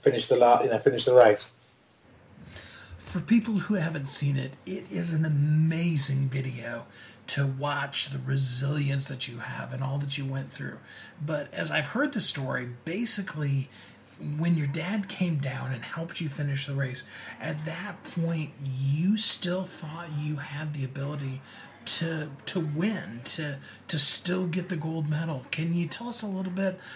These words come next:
Speaker 2: about what was going through your head and that kind of thing at that point?
Speaker 1: Well, not quite at that point. So what happened was,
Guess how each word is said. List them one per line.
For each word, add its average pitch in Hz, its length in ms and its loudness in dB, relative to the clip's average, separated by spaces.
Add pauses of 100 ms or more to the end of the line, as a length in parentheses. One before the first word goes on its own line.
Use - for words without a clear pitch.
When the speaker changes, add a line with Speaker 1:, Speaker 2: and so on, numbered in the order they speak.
(160)
Speaker 2:
about 160 400 -4
what 175 160 -4
was 170 120 -4
going 175 240 -2
through 175 160 -4
your 156 120 -2
head 151 320 -4
and 147 280 -4
that 147 200 -6
kind 156 180 -6
of 135 60 -8
thing 156 240 -6
at 151 80 -8
that 156 180 -8
point? 175 340 -10 (2250)
Speaker 1:
Well, 208 300 12
not 214 260 12
quite 220 200 12
at 180 100 10
that 180 220 12
point. 151 240 10
So 160 240 12
what 170 200 12
happened 165 260 12
was, 143 340 12